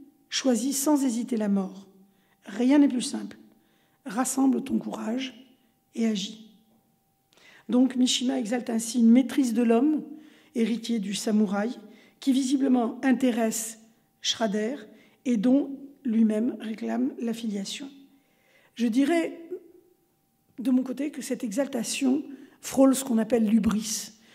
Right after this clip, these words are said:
L'hubris, vous savez, c'est cette folie qui atteint, euh, les humains lorsqu'ils, euh, veulent défier les dieux. Et pourquoi veulent-ils défier les dieux ? Et c'est,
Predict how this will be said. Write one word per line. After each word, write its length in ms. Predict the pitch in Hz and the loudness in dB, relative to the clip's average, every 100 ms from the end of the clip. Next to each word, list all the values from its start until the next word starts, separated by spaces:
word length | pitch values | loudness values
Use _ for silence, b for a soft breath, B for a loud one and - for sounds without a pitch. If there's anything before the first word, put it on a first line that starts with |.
| b - | b -6
L'hubris, 400 | 220 226 330 - | -2 2 2 0
vous 60 | 269 | -4
savez, 260 | - 240 320 | -4 -2 -2
c'est 160 | - | -4
cette 240 | - 254 - | -6 -8 -6
folie 460 | 262 233 302 359 B B B B B | 0 2 2 0 B B B B B
qui 180 | - 262 | -2 0
atteint, 480 | 240 247 277 277 277 - | 0 0 0 0 -2 -4
euh, 160 | 247 226 | 0 2
les 300 | 226 226 196 | 4 2 2
humains 340 | 240 233 302 | 4 4 2
lorsqu'ils, 640 | 285 233 - - 240 233 220 | 0 -2 -4 0 2 4 4
euh, 240 | 214 208 202 B B B - | 4 2 -2 B B B -12
veulent 400 | 214 277 285 240 | 4 6 6 4
défier 360 | 185 233 - 240 | 2 0 2 0
les 140 | 220 | 0
dieux. 320 | 180 196 208 196 | 0 -2 -2 -4
Et 60 | |
pourquoi 380 | - 285 - - | -6 -10 -6 -6
veulent-ils 380 | 214 196 - 202 | -4 -6 -6 -6
défier 240 | 196 220 | -4 -4
les 140 | 190 196 | -2 -2
dieux ? 320 | 190 127 - | 2 4 4
Et 60 | |
c'est, 180 | - - | 0 -8